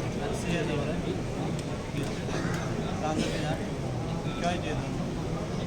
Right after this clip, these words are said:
ഇണയാക്കി തന്നു. നിങ്ങളെ അധികാരപ്പെടുത്തിയ അഷ്റഫിൻ്റെ മകൾ അൻസിയ എന്നവരെ ഈ സ്വർണ്ണാഭരണം മകൾ നിശ്ചയിച്ച്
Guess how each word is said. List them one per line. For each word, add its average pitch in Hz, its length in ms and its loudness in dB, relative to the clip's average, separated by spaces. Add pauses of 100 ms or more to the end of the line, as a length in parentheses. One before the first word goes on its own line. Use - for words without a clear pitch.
(220)
ഇണയാക്കി - 340 0
തന്നു. - 240 0 (1200)
നിങ്ങളെ 170 280 2 (100)
അധികാരപ്പെടുത്തിയ 156 600 0 (1000)
അഷ്റഫിൻ്റെ 160 520 0
മകൾ - 220 0 (760)
അൻസിയ 147 380 0
എന്നവരെ 127 400 -2 (800)
ഈ 156 100 0
സ്വർണ്ണാഭരണം 143 600 0 (680)
മകൾ 156 300 2
നിശ്ചയിച്ച് - 480 0